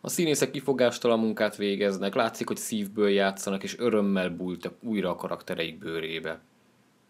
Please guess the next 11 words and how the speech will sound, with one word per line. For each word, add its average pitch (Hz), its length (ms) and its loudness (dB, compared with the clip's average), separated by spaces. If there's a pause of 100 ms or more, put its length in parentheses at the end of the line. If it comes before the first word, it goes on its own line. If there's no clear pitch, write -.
(680)
Nehéz 160 320 0
ennyi 156 200 0
idő 135 180 0
után 123 480 0
teljes 104 380 0
értékű 101 340 -4
folytatásként 95 760 -2
tekinteni 92 420 -6
a 87 100 -4
T 87 220 -4
kettőre, 127 720 2